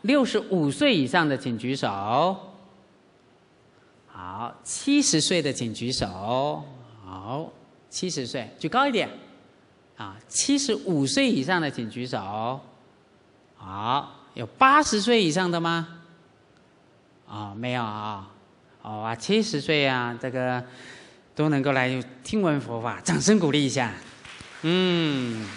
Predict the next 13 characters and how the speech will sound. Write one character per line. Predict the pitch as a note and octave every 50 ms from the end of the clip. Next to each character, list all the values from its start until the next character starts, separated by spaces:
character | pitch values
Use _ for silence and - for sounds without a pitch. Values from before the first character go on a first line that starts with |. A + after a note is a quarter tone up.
| - - - - - - - - - - - - - - - - - - - - - - - - - - - - - - - - - - - - - - - -
对。 | C3 A#2 G#2+ G2+ G2+ - - - - - -
可 | F#3+ G3+
是 | - D4+ D#4+ D4 C4 A#3+
鼓 | - - G3
励 | G#3+ C#4 C4+
完 | G#3+ F3+ E3+ F3
要 | F#3 E3+ D3+
深 | C3+ - - A3 A3 A3 G#3+
呼 | G#3+ G3 G3+ G3
吸。 | G3+ - - E3+ D#3 D3+ D3+ D3 - - - - - - - - - - - - - - - - - - - - - - - - - - - - - - - - - - - - - - - - - - - - _ _ _ _ - -
为 | D3 D3+
什 | C3+ B2 A2
么？ | G2+ G2+ G2 G2+